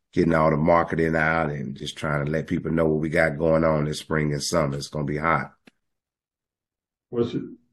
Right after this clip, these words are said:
Speaker 2: let's talk about the schedule a little bit before we even get into all this.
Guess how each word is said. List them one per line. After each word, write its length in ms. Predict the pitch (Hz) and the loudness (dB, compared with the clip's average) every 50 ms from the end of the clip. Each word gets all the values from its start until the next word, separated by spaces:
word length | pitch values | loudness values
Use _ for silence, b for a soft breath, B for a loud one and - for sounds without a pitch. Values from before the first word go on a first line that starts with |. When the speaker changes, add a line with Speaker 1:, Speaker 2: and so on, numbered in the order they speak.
| _ _ _ | _ _ _
Speaker 2:
let's 180 | 135 127 - | 2 2 4
talk 160 | - 143 143 143 | 4 4 4 4
about 200 | 139 139 135 123 | 2 2 4 4
the 100 | 120 117 | 4 4
schedule 320 | - - 143 135 123 110 | 6 8 8 8 8 6
a 20 | |
little 200 | 110 107 107 107 | 4 2 2 0
bit 140 | 95 104 95 | -2 -4 -8
before 280 | 98 104 98 - 123 110 | -10 -4 2 4 4 4
we 120 | 110 110 | 6 4
even 140 | 107 104 98 | 2 0 0
get 120 | 101 113 | -2 -4
into 200 | 104 95 - 110 | -4 -2 0 0
all 220 | 101 98 98 92 90 | 2 2 2 0 0
this. 220 | 92 90 - - | -2 -4 -8 -12